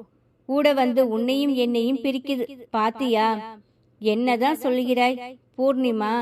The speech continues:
பல்லை கடிக்க, இவனுக்கு என்னாச்சு என்ற கவலையோடு குணசீலனை ஒரு மார்க்கமாக பார்த்து வைத்தான் அரவிந்தன். நண்பனின் கவலை பார்வையை குணசீலன் கண்டு கொள்-, கொள்ளாத-, கொள்வதாக இல்லை.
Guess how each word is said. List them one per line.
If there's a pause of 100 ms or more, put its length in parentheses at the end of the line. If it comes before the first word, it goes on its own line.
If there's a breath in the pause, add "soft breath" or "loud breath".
(580)
பல்லை
கடிக்க, (460)
இவனுக்கு (320)
என்னாச்சு
என்ற
கவலையோடு (560)
குணசீலனை
ஒரு
மார்க்கமாக
பார்த்து
வைத்தான்
அரவிந்தன். (760)
நண்பனின்
கவலை
பார்வையை
குணசீலன்
கண்டு
கொள்-,
கொள்ளாத-, (640)
கொள்வதாக
இல்லை.